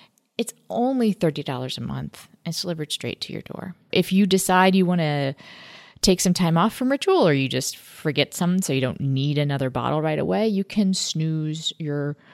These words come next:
order. Ninety-five percent of women do not get the vitamins and minerals they need on a daily basis, and Ritual was created as a smarter vitamin with those nine essential ingredients that women lack the most.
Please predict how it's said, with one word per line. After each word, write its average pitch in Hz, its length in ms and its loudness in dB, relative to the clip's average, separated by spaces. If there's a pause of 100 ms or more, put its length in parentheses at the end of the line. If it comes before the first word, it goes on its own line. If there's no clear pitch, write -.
(180)
order. - 380 -6 (160)
Ninety-five 202 680 2
percent 180 260 -2
of 165 60 -2
women 160 220 0
do 160 100 -2
not 147 260 -4
get 175 200 2
the 160 80 -2
vitamins 143 480 -2
and 147 100 -2
minerals 139 300 -2
they 147 120 -6
need 135 260 -2
on 135 100 -2
a 135 80 -2
daily 135 320 -2
basis, 139 460 -4
and 147 200 -6
Ritual 185 420 0
was 160 200 -2
created 143 520 -4 (560)
as - 140 -4
a 147 40 -6
smarter 175 460 2
vitamin 147 540 0
with 196 300 4
those 139 280 0
nine 135 380 -6
essential 135 400 -8
ingredients 127 460 -8
that - 160 -12
women 127 420 -6
lack 147 320 -10
the - 80 -10
most. - 540 -8